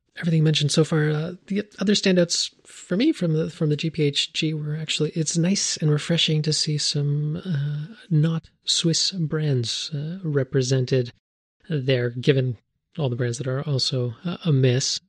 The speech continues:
But, uh, both Seiko and, uh, young upstart Ming watches were both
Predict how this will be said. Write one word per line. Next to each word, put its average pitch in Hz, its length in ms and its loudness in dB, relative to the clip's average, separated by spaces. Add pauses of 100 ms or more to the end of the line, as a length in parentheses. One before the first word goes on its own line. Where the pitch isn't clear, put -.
But, 135 420 -4
uh, 139 460 -4
both 151 280 -4
Seiko 147 720 0
and, 147 540 -2
uh, 156 280 -2
young 165 320 0
upstart 160 560 -2
Ming 151 320 4
watches 151 680 -2
were 151 120 -4
both 156 340 -8